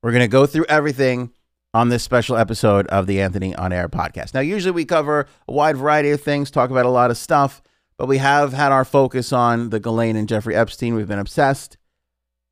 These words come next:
So if you wanna know everything about this, make sure you subscribe to us on YouTube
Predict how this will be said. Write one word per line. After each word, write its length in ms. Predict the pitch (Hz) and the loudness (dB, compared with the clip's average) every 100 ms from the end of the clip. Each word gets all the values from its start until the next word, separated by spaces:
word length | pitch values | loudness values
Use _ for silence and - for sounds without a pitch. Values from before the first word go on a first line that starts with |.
| _ _ _ | _ _ _
So 280 | - 120 123 | 0 4 4
if 240 | 120 117 | 0 -2
you 320 | 120 123 123 | 0 2 2
wanna 420 | 120 120 139 156 | 2 2 2 4
know 200 | 151 143 | 6 4
everything 400 | 139 143 139 135 | 6 4 2 0
about 340 | 123 117 110 101 | 0 2 0 0
this, 380 | 104 101 - - | -2 -2 -6 -10
make 240 | 113 127 | -4 -4
sure 140 | 120 135 | -2 -4
you 100 | 123 | -4
subscribe 600 | - 110 - 131 127 120 | -6 -12 -6 0 0 0
to 140 | - 117 | -2 0
us 260 | 113 - - | 0 -4 -8
on 180 | 107 104 | -6 -2
YouTube 520 | 131 135 143 135 | -2 -2 -2 -4